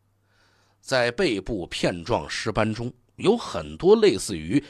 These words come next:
小碎石一样的压痕。咱们都知道，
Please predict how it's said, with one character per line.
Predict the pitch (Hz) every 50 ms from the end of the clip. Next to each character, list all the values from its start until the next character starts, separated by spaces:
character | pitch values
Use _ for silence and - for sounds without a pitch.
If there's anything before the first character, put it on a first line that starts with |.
| - -
小 | - - - 110 82 69 71 -
碎 | - - - 202 139 78
石 | - - - - - 127 202 254 -
一 | - 87
样 | 82 92 82 71
的 | 67 69
压 | - 98 92 92
痕。 | 87 - - 73 69 - _ _ _ _ _ _ _ _ _ _ _ _ _ _ _ _ _ _ _ _ _ _ _
咱 | - 110 113
们 | 110 98
都 | 95 95
知 | 95 101 98
道， | 95 95